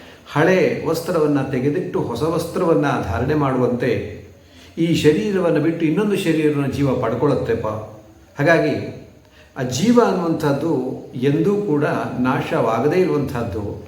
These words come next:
ಅದರ ಕವಚ ರೂಪವಾಗಿರುವಂಥ ಶರೀರ ಮಾತ್ರ ಭಿನ್ನ ಭಿನ್ನವಾಗಿರುವಂಥದ್ದು. ಹಾಗಾಗಿ ಶರೀರಕ್ಕೆ ಭೇದ ಉಂಟೇ ಹೊರತು ಜೀವಕ್ಕೆ ಭೇದವಿಲ್ಲ. ಹಾಗಾಗಿ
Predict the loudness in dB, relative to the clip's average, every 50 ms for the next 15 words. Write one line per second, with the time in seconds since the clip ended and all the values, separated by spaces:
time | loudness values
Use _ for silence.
0 | -20 -20 -20 -20 -18 -10 -6 0 0 2 2 2 0 0 0 0 0 2 2 2
1 | 2 2 2 2 0 0 0 0 0 -2 -2 -2 -4 -4 -4 -4 -2 0 0 0
2 | 0 0 -2 -2 -2 -4 -2 -2 -2 0 0 0 0 0 2 2 2 2 2 2
3 | 0 0 -2 -2 -4 -4 -4 -4 -4 -4 -4 -4 -4 -4 -6 -6 -4 -2 0 2
4 | 2 2 2 2 0 -2 -4 -8 -12 -14 -16 -12 -4 2 4 4 6 6 6 6
5 | 6 6 6 4 -2 -2 0 0 0 0 -2 -4 -8 -12 -16 -18 -14 -4 -2 0
6 | 0 0 0 2 2 2 0 0 0 2 2 4 4 2 0 -2 -4 -4 -4 -2
7 | -2 -2 -2 -2 -4 -6 -10 -14 -12 -10 -6 -2 -2 0 0 0 -2 0 2 2
8 | 2 2 2 -2 -6 -8 -10 -8 0 2 4 4 6 4 4 2 2 2 2 0
9 | -2 -2 -4 -4 -6 -8 -12 -16 -18 -20 -20 -20 -20 -20 -20 -20 -20 -20 -20 -8
10 | -6 0 4 4 4 4 4 2